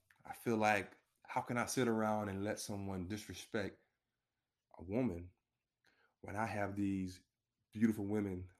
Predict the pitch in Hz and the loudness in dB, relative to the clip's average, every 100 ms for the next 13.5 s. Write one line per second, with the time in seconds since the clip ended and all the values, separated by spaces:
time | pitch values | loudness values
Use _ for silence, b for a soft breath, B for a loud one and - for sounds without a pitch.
0 | - - 104 92 95 95 - 90 - _ | -14 -6 -4 -2 -4 -4 -8 -14 -20 _
1 | _ _ _ _ _ _ _ _ _ _ | _ _ _ _ _ _ _ _ _ _
2 | _ _ - 113 123 107 101 95 95 92 | _ _ 0 4 4 2 -2 0 0 0
3 | 92 - - 98 95 90 - 107 104 98 | -2 -6 -10 -6 -4 -4 -2 -2 0 -2
4 | 95 92 98 98 95 92 - - _ _ | -2 -2 -2 -2 -4 -6 -12 -20 _ _
5 | _ - 117 113 90 95 101 98 90 82 | _ -6 -4 -4 -2 0 2 0 -2 -6
6 | - 92 90 101 95 92 117 107 82 85 | -8 -8 -4 -4 -6 -6 -6 -6 -8 -16
7 | _ _ - 87 92 104 104 87 90 101 | _ _ -14 -8 -4 -4 -4 -6 -4 -4
8 | 101 85 - b b - - - 151 135 | -4 -8 -14 b b -14 -8 2 4 4
9 | 101 101 113 104 - - _ _ _ _ | 0 0 0 0 -4 -10 _ _ _ _
10 | _ _ _ - - 107 - 165 120 131 | _ _ _ -20 -14 -4 4 4 4 0
11 | - - 117 107 - - - _ _ _ | -4 2 2 2 -10 -12 -16 _ _ _
12 | _ _ _ _ _ _ - 104 127 110 | _ _ _ _ _ _ -10 0 2 4
13 | 104 95 90 82 | 4 2 -2 -6